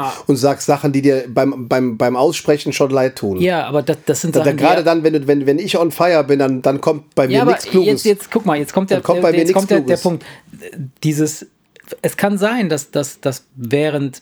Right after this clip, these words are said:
Speaker 1: man, in, also wenn man wütend ist, dann Sachen sagt, die man, äh, später vielleicht hätte anders formulieren wollen, aber im Konsens oder im, im, im, im Kern ist das, ist das genau das, was du eigentlich fühlst.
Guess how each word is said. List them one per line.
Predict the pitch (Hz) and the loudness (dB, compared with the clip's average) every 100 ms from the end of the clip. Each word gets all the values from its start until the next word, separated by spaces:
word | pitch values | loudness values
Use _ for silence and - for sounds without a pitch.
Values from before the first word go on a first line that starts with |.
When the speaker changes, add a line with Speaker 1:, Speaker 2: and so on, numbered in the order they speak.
| - | -8
Speaker 1:
man, | 139 127 127 | -4 -2 -4
in, | 120 135 123 92 117 117 | -4 -6 -6 -10 -8 -6
also | 127 | -2
wenn | 127 | 0
man | 139 127 117 | 0 -2 -4
wütend | 160 170 | -6 -6
ist, | 139 - | -6 -4
dann | 131 127 120 | -2 -2 -6
Sachen | 135 135 147 156 | -4 -2 -2 -2
sagt, | 147 143 139 - - | -2 -4 -8 -10 -4
die | |
man, | 127 127 123 123 - - _ - | -2 -2 -2 -6 -12 -20 _ -8
äh, | - | -6
später | 123 - 147 151 135 | -2 -2 0 -2 -4
vielleicht | - 127 120 123 - - | -2 -2 -2 -4 -8 -8
hätte | - 135 135 | -4 -4 -2
anders | 131 151 131 | -2 -2 -2
formulieren | - 131 123 120 185 135 | -2 -2 -2 -2 -2 -2
wollen, | 107 107 107 | -6 -6 -6
aber | 117 117 117 | -6 -8 -4
im | 120 117 | -4 -2
Konsens | - 190 220 143 123 | -2 -2 -2 -4 -4
oder | 123 | -4
im, | 120 123 | -2 -4
im, | 127 123 123 | -2 -4 -4
im, | 120 113 110 | -6 -6 -6
im | 117 | -8
Kern | - 175 185 127 107 - - - | -4 -2 -2 -4 -10 -18 -14 -8
ist | 131 - | -4 -2
das, | 135 - | -4 -6
ist | - 135 | -14 -6
das | 135 | -4
genau | - 127 120 | -2 -2 0
das, | 151 156 - - _ _ _ | -2 -2 -8 -20 _ _ _
was | - - | -8 -4
du | 147 | -4
eigentlich | 123 123 123 - | -4 -6 -6 -6
fühlst. | 196 139 107 - - | -2 -2 -4 -12 -20